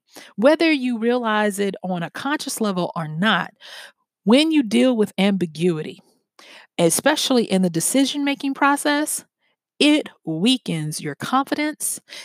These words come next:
and it weakens your ability to take action. So a lot of people are feeling very impotent right now and helpless, uh,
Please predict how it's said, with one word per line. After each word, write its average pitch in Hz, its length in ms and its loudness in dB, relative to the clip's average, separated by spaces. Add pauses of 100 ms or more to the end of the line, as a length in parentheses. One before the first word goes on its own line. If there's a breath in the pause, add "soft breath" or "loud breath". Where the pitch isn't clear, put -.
(120)
and 170 120 2
it 160 140 -2
weakens 220 880 2
your 185 360 2
ability 185 920 2
to 190 180 0
take 175 500 -2 (100)
action. 170 500 -6 (720 loud breath)
So 208 420 4
a 180 100 2
lot 233 360 4
of 311 120 0
people 202 320 -4
are 165 60 -6
feeling 165 340 -4
very 254 420 -4
impotent 202 540 -2
right 165 240 -10
now 156 360 -6 (340 loud breath)
and 175 200 2
helpless, - 720 -2 (360 loud breath)
uh, 160 200 -2